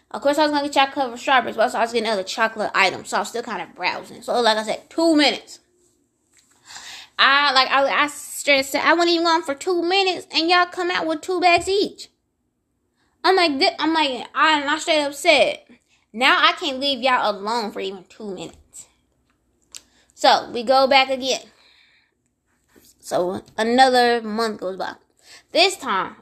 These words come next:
they go to, they go to Crown Center. I stayed at home. Okay, 'cause I was, you know, I'm not gonna lie, I was at work, so. We all know, we all know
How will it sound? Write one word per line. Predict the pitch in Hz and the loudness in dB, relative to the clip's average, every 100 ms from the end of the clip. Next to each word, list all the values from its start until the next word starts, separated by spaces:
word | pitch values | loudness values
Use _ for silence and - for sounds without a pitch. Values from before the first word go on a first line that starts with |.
| _ | _
they | 202 226 302 | 2 6 6
go | 277 196 185 214 - _ _ | 4 0 0 -4 -12 _ _
to, | 240 196 - - | -10 -8 -8 -2
they | 220 | 0
go | 254 | 2
to | 220 | 0
Crown | 214 190 | -4 -8
Center. | - - - - | -10 -12 -14 -10
I | 190 | -10
stayed | - - | -8 -8
at | 160 - | -6 -8
home. | - - - _ _ _ _ _ _ _ _ _ _ | -10 -16 -20 _ _ _ _ _ _ _ _ _ _
Okay, | 339 | -6
'cause | 339 330 | -2 2
I | 311 | 4
was, | 311 311 - | 2 -4 -8
you | 226 | -6
know, | 220 | -4
I'm | 233 | -2
not | 240 | 0
gonna | 226 214 | 0 0
lie, | 208 190 - | 0 -2 -4
I | 147 | -4
was | 196 196 185 - | -4 -4 -10 -4
at | 196 - | -4 -4
work, | - - | -6 -10
so. | - - - - - _ _ _ _ _ _ _ _ _ - | -12 -12 -10 -14 -18 _ _ _ _ _ _ _ _ _ -2
We | 214 | 2
all | 202 202 | 2 2
know, | 202 202 190 - _ _ _ _ | 0 -2 -4 -14 _ _ _ _
we | - | -8
all | 190 190 | -6 -6
know | 202 208 | -6 -6